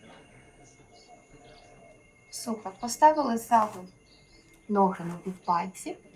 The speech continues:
Опустили п'ятки, опустились головою, шию вниз. Розслабили плечі, розслабили руки,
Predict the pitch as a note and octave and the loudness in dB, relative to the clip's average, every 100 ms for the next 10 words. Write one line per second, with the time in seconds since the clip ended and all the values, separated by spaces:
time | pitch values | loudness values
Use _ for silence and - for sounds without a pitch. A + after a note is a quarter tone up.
0 | - - - - - - - - G#3+ A3 | -20 -20 -20 -20 -20 -20 -18 -4 -2 -2
1 | G#3+ G#3 - - G#3 F3+ F3+ F#3 - _ | -4 -8 -8 -2 0 0 -6 -14 -20 _
2 | _ _ - - - - - - - G3+ | _ _ -20 -20 -20 -20 -20 -20 -10 -2
3 | F#3+ C#4 F4 - D4+ - A3+ A3+ G#3 - | -2 -2 -8 -12 -14 -10 -10 -10 -14 -12
4 | G#3 G3+ F#3+ - - - - _ - - | -6 -4 -6 -8 -18 -20 -20 _ -20 -20
5 | - - - - - - - - - A3 | -20 -20 -20 -20 -20 -20 -20 -20 -16 -8
6 | G#3+ G#3+ G#3 G3 F#3 F#3 - F#3+ F#3 F3 | -6 -6 -2 0 0 -2 -6 -4 -6 -6
7 | F3+ F#3 F#3 G#3+ C#4+ E4 - - - - | -12 -10 -8 -6 -6 -6 -8 -18 -20 -20
8 | - - - - - G#3 F#3+ - G3+ F#3+ | -20 -20 -20 -20 -12 -6 -6 -6 -2 0
9 | F#3 F#3 F#3+ F#3 A3+ D4 F4 F4 - D4 | 0 -6 -12 -8 -2 0 0 -4 -10 -10
10 | D4+ B3 A3+ - - G3 - F#3+ G3 G3+ | -10 -8 -10 -10 -6 -4 -4 -10 -14 -10
11 | A#3 C#4+ D4+ - C4 C#4+ | -8 -6 -8 -6 -6 -6